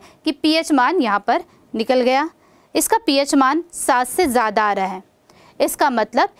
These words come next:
ये क्षारीय प्रकृति को बता रहा है। चलिए, हम इसको खाली करते हैं और दूसरा सैंपल लेकर देखते हैं। अ,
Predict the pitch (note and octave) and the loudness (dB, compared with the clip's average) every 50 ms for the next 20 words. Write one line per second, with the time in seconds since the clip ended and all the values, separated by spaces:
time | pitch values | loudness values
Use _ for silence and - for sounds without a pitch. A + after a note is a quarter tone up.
0 | - _ - A#3+ A#3 C#4 F4+ A4+ A4+ - - - - E4+ D#4 D#4 D#4 D#4+ E4 - | -20 _ -8 -2 0 2 2 2 0 -2 -6 -2 0 0 0 2 0 -2 -2 0
1 | C4+ A3+ - A#3+ G#3 - A#3+ A#3 - - E4+ - G4+ C4 A#3+ B3 A3 G#3 G3 F#3+ | -2 0 0 0 -2 -2 -4 -6 -2 0 -2 0 0 0 0 0 0 0 0 0
2 | F#3 F#3 F#3+ F#3 F3 - _ _ _ _ _ _ _ _ _ _ _ - - - | -2 -2 -4 -6 -10 -12 _ _ _ _ _ _ _ _ _ _ _ -20 -20 -20
3 | - - - - - - F4+ F4 F#4+ G4 F4+ G4 G4+ G4 G4 D#4+ - - - C4+ | -20 -20 -20 -12 -2 0 0 2 2 2 2 2 2 2 -2 -2 -4 -2 -2 -2
4 | C4 - D#4+ - - - C#4+ C4 D4+ G4 - F#4 F4+ D#4 - F#4+ F4+ G4+ A#4 - | 0 0 -4 -4 0 0 0 2 0 0 0 0 -2 0 0 0 2 2 0 -2
5 | _ - - - - - - - F4 F4+ C#4 C#4 F#4+ F#4+ G4 G#4 F#4 E4 E4+ C#4 | _ -20 -20 -20 -20 -12 -2 0 0 0 2 2 2 4 4 2 0 2 0 -2
6 | B3+ A3 B3 A#3+ A3 G#3 G3 - G#3 F#3+ F#3 F#3+ F#3 _ - G3 F#3 F3+ F3+ F#3+ | 0 0 -2 0 0 -2 -2 -2 -4 -4 -4 -8 -8 _ -8 -8 -8 -8 -8 -12
7 | _ _ _ _ _ _ _ _ - - - - - - - _ _ _ _ - | _ _ _ _ _ _ _ _ -20 -20 -20 -20 -20 -20 -20 _ _ _ _ -6
8 | - B3 C4 C4+ C4+ C4+ C#4 C4+ C4+ | -2 2 2 4 4 4 2 2 0